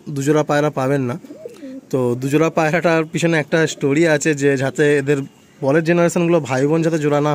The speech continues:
হয়ে যায়, সেই জন্য ক্রস করা যাবে আর কি। আপনারা চাইলে ঘুরিয়ে ফিরিয়েও জোড়া করতে পারবেন। এই হলো ফেদার। আর টেলটা দেখি, পাঞ্জা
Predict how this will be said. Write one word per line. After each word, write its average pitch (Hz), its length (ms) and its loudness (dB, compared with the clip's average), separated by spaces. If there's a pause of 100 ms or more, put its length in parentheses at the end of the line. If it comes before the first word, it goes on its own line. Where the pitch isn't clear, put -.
হয়ে 135 200 0
যায়, 131 140 -4 (680)
সেই 143 120 2
জন্য 147 120 2 (100)
ক্রস 143 220 0 (100)
করা 147 220 0
যাবে 131 240 0
আর 110 100 -6
কি। - 80 -6 (520)
আপনারা 139 240 -2
চাইলে 151 160 2 (100)
ঘুরিয়ে 143 280 0
ফিরিয়েও 170 280 0
জোড়া 147 200 2
করতে 143 260 -4
পারবেন। 127 300 -2
এই 139 80 0
হলো 131 180 -2
ফেদার। 131 260 -4 (1300)
আর 117 180 -4
টেলটা 135 280 -2
দেখি, 160 140 -2 (2000)
পাঞ্জা 139 260 0